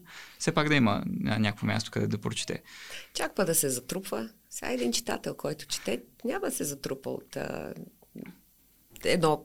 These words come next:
Speaker 2: м, пояснение. Може би, да, послеслов, може би, ако това беше в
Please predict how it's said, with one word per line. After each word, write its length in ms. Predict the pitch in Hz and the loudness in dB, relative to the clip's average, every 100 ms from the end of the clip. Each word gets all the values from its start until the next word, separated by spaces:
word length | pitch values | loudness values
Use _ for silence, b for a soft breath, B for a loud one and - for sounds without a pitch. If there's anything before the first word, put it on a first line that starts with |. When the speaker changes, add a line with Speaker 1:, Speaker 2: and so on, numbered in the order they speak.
| - | -8
Speaker 2:
м, 160 | 147 147 - | -6 -6 0
пояснение. 640 | 156 135 147 127 120 131 B B B B B - 339 427 | 4 4 4 4 2 -4 B B B B B -6 2 4
Може 200 | 349 302 | 6 6
би, 340 | 240 208 147 - | 6 6 6 -2
да, 260 | 202 175 151 - | 0 0 0 -6
послеслов, 600 | 160 160 - 285 269 - | -6 -4 0 2 2 2
може 340 | 254 233 180 | 4 4 2
би, 260 | 156 269 294 | 2 4 6
ако 260 | 262 - | 2 0
това 160 | - 226 | 0 2
беше 280 | 208 202 | 2 2
в 120 | 180 | 0